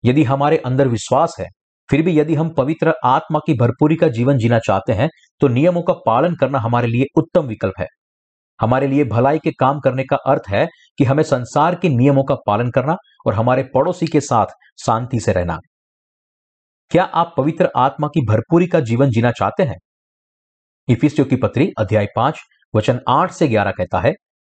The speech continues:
"क्योंकि तुम तो पहले अंधकार थे, परंतु अब प्रभु में ज्योति हो, अतः ज्योति की संतान के समान चलो, क्योंकि ज्योति का फल सब प्रकार की भलाई और धार्मिकता और सत्य है। और यह परखो कि प्रभु को क्या भाता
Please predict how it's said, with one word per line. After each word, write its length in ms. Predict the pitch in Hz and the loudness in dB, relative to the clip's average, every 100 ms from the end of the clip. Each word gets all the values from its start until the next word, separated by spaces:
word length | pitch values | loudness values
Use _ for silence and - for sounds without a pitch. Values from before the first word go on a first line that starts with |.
| _ | _
"क्योंकि 220 | - 175 208 | -4 -2 0
तुम 260 | - 214 | 0 -2
तो 120 | 226 | 0
पहले 280 | 240 165 165 | 0 0 -2
अंधकार 520 | - 123 107 117 135 - | -2 -2 0 0 0 -2
थे, 60 | 95 _ _ _ - | -14 _ _ _ -6
परंतु 280 | 120 135 156 | -4 -2 -2
अब 180 | - 202 | -2 -4
प्रभु 320 | - 127 131 | 0 0 0
में 140 | 147 | -4
ज्योति 280 | 110 101 - - | -2 -4 -4 -10
हो, 80 | - _ _ _ - | -12 _ _ _ -8
अतः 240 | 113 131 127 | -4 -2 -2
ज्योति 380 | 107 151 202 | 0 0 0
की 120 | 185 190 | -2 0
संतान 460 | 139 123 147 165 | 0 0 0 0
के 100 | 160 | -2
समान 320 | 147 113 110 | -4 -2 -2
चलो, 220 | 107 92 85 _ _ _ _ _ | -2 -2 -4 _ _ _ _ _
क्योंकि 200 | - 127 | -2 0
ज्योति 320 | 107 135 165 190 | 2 2 0 0
का 140 | 196 | 0
फल 300 | 185 117 143 _ _ - | 0 -2 -2 _ _ -2
सब 100 | 185 | -2
प्रकार 360 | 160 139 139 139 | 0 0 0 0
की 100 | 135 | -2
भलाई 360 | 104 104 135 - | 0 0 0 -2
और 120 | 127 120 | -2 -2
धार्मिकता 600 | - 107 135 135 - 87 - _ - | -2 -2 -2 -2 -4 -6 -8 _ -4
और 80 | 113 | -4
सत्य 340 | - - 101 | -2 -4 -2
है। 160 | 87 85 _ _ _ _ _ _ _ _ _ _ - | -2 -4 _ _ _ _ _ _ _ _ _ _ -2
और 120 | 117 110 | 2 2
यह 180 | 110 | 2
परखो 480 | 117 - - - - - _ _ | 0 -2 -2 -2 -4 -6 _ _
कि 80 | 135 | -2
प्रभु 320 | 127 135 160 | 2 0 0
को 160 | 190 180 | -2 -2
क्या 180 | 143 120 | 0 -2
भाता 340 | 95 95 | -2 -4